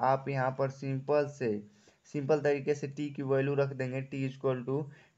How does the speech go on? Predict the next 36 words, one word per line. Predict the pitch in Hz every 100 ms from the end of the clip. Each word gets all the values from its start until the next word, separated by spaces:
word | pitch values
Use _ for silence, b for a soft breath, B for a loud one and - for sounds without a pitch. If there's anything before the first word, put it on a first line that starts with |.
| -
टेन | 143 143 -
एक्स, | 127 147 139 b b -
तो | 127
आपका | 123 123 - 131
जो | 123 131
है | 131 131 143 151 - _ _
आंसर | 123 123 120 139 143
आ | 117 117
जाएगा। | 107 107 107 107 - _ _
यहाँ | - 131 131
पर | 135
जगह | 135 135 143
नहीं | 139 139
है | 135
फिर | 135 143 123
भी | 143 151 - _ -
इस | 131 135
तरह | - 135 131
यहाँ | 127 131
पर | 139 135
थोड़ा | - 135
सा | 135 139 143 - _ -
रफली | 123 123 139 135
कर | 135
कर | 131 131
दिखा | 123 139
दे | 123
रहा | 123 120
हूँ | 123 135 b b _
कि | 147
टी | 139 147 143
स्क्वायर | 139 143 139
बाई | 135 139
टू | 139 135 110
मतलब | 120 123 135
कि | 139